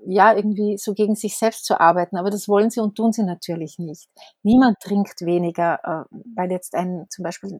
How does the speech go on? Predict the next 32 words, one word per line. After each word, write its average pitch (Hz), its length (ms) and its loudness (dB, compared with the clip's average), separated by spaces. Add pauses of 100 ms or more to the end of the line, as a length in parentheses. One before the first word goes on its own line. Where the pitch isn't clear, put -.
(120)
Heineken, 185 680 -8 (220)
äh, - 120 -12 (240)
auf, 185 220 -8
auf 190 140 -6 (100)
einem 190 260 -4
Etikett - 640 -8
oder 190 180 -8
eine 185 200 -6
tolle 185 240 -2
Kampagne 185 680 -6
hat, 175 140 -8 (180)
dass - 220 -10
man 185 180 -6 (420)
sich - 240 -6
nicht, - 340 -6
äh, 147 260 -4 (640)
zur 190 420 -6
komatös 196 600 0
saufen 165 420 -4
soll. 165 380 -6
Ja? 185 180 -2
Also 190 200 -6 (200)
das 226 160 -8
passiert 294 420 -4
nicht 175 220 -8
und 196 160 -8
das 202 80 -14
passiert 208 380 -6
schon 196 180 -4
gar 185 220 -4
nicht, 247 320 -8
äh, 208 240 -2